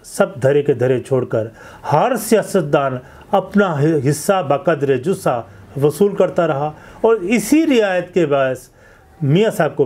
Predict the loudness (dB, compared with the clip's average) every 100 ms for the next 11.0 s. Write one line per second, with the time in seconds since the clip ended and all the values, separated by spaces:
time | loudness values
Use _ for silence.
0 | 0 0 2 2 0 -2 -2 0 2 2
1 | 2 0 -4 -2 -4 -2 0 2 2 0
2 | -2 -4 -14 -20 -20 -4 -2 0 0 0
3 | 0 0 0 0 0 -2 -2 -4 -2 -4
4 | -4 -4 -4 -2 -2 -2 -2 -2 -2 -2
5 | -2 0 -2 -2 -6 -4 0 0 0 0
6 | 0 -2 -6 -10 -2 0 0 0 0 2
7 | 0 -2 -10 -20 -16 -2 2 2 2 2
8 | 2 4 2 0 0 0 0 0 -2 2
9 | 0 2 0 2 0 0 -2 -2 -4 -6
10 | -4 -2 -2 -2 -2 -2 -4 -6 -8